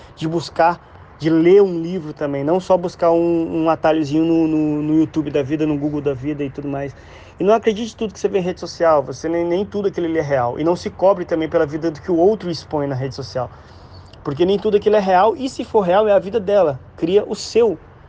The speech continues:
a sua vida, da sua forma, sabe? Com a sua individualidade ali. Não, não, não se fique, não fique mal por,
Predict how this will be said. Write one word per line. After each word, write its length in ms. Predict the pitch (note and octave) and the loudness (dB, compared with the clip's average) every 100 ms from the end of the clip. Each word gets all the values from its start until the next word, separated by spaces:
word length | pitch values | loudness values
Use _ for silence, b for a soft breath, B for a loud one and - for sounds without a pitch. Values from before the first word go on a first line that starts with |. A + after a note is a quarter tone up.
| - | -2
a 60 | D#3 | -2
sua 260 | - G#3+ F#3 | 2 2 2
vida, 300 | D3 C#3+ D3 | 0 -4 -2
da 100 | C#3+ | -2
sua 220 | - F#3+ | -2 -2
forma, 420 | - F#3+ D3 B2+ | 2 0 0 -6
sabe? 280 | - D3 D3+ B B B | -2 -2 -2 B B B
Com 60 | D#3 | -6
a 40 | C#3 | -4
sua 160 | E3+ | -2
individualidade 840 | G3 F3 F#3 E3+ F3+ F3 D#3 E3 C#3 | -2 -2 -2 2 2 2 2 0 -2
ali. 160 | C3 | -4
Não, 220 | C3 D3 | -4 -2
não, 160 | D#3 E3 | 0 2
não 140 | E3 E3+ | 2 -2
se 120 | E3+ | -4
fique, 280 | - G3 F#3+ | -8 -8 -4
não 80 | F3 | -6
fique 280 | E3+ F3+ F3 | -6 -6 -2
mal 200 | E3 E3+ | 0 -2
por, 260 | - D3 | -4 -8